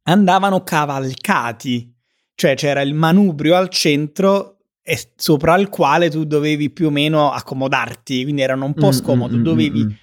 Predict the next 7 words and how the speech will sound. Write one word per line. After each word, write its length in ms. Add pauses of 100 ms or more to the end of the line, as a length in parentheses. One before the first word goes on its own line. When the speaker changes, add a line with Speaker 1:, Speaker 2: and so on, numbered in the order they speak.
(160)
Speaker 1:
alzare 640
la 140
gamba 500
per 180
andarti 720
a 60
sedere 960